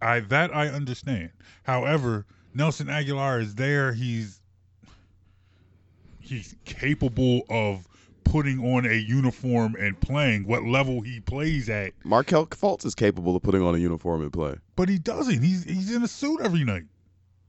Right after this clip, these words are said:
Speaker 2: No, he's, he'll put the uniform on some nights. Might not get in the game, but
Speaker 1: Is he gonna play this week?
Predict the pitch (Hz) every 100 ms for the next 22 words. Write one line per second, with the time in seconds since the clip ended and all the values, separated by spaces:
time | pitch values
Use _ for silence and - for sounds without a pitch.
0 | _ _ - 311 320 262 - - - 190
1 | - - 147 135 117 113 104 101 98 98
2 | 95 92 120 - - - 110 117 101 98
3 | 82 98 143 135 139 165 147 101 - -
4 | 131 165 175 160 185 175 - 202 196